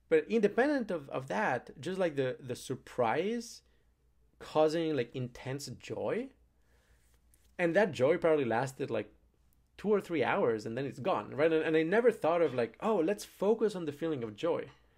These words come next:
Instead, the reaction, of course, was like, "Well, what's next? <laughs> What should we achieve now?" Right? Not realizing, "Oh my gosh,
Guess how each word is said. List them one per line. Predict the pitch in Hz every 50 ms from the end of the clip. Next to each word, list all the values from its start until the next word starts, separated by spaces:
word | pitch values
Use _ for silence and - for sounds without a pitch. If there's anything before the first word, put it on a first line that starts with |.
| _ _ _ _ -
Instead, | 143 135 - - 208 240 254 196 - - _ _ _ _ _ _ _ _ _ _ _ _ _ _ _ _ _ - _ _ _ _
the | - 135
reaction, | 120 139 147 180 247 311 - - 202 170 143
of | 131 -
course, | - 233 254 180
was | 135 160 151 143
like, | 147 139 127
"Well, | 180 240 190 - - -
what's | - 151 180 - -
next? | 208 226 208 - - - - - - - - - 214 202 - 202 - 196
<laughs> | 131 190 185 262 320 311 262 226 226 - - - -
What | - 214 233
should | 214 - 226 220
we | 185 220 214 208
achieve | 185 - - - - - - 208 240 233 220 196 151 120 110 113
now?" | 113 113 104 90 85 90 110 - - _
Right? | - 139 117 120 123 139 160 160 - - -
Not | 156 135 147 147 127
realizing, | 131 147 156 151 127 120 127 127 - 123 127 -
"Oh | 156
my | 151 165 165
gosh, | 139 190 214 135 113 - -